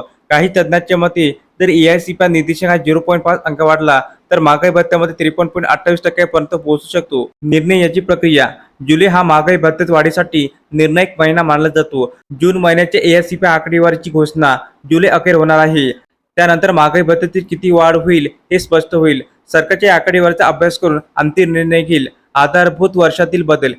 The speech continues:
गेल्या वेळी जेव्हा आधारभूत वर्षात बदल झाला तेव्हा महागाई भत्ता शून्य झाला होता,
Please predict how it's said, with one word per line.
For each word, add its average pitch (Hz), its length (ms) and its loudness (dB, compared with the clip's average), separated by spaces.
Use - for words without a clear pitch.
गेल्या 160 200 2
वेळी 180 140 2
जेव्हा 175 260 0
आधारभूत 170 500 0
वर्षात 170 240 0
बदल 156 300 0
झाला 160 280 2
तेव्हा 170 220 4
महागाई 160 320 2
भत्ता 170 220 0
शून्य 165 260 -2
झाला 156 220 2
होता, 156 380 0